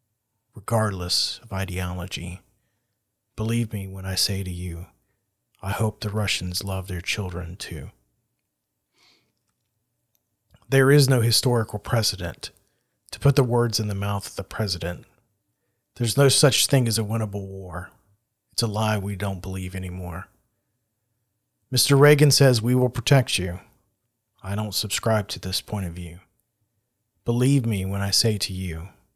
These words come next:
I hope the Russians love their children too. We share the same biology, regardless of ideology.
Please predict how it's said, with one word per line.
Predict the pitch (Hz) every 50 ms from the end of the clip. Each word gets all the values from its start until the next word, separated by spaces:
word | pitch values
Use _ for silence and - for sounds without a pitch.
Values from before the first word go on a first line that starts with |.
| _ _ _ _ -
I | 101
hope | - 117 113 - -
the | - 101
Russians | 95 104 104 98 - - 95 92 92 90 -
love | 98 98 101 98 92 95
their | 92 87
children | 87 - - - 101 95 87 82 85 90
too. | - - - 92 87 87 90 _ _ _ _ _ _ _ _ _ _ _ _ _ _ _ _ _ _ _ _ _ _ _ _ _ _ _ -
We | 113 120 113
share | - - 127 135 135 139
the | 131 131
same | - - 139 135 131 120
biology, | 127 127 123 123 123 117 107 92 90 90 85 87 92 - - _ _ _ _ _ _ _ _ _ _ _ _ _ -
regardless | 110 98 117 113 110 110 107 107 101 95 - - - - - _ _ -
of | 104 -
ideology. | 98 101 101 98 98 101 98 98 98 98 95 95 - - 92 92 95 -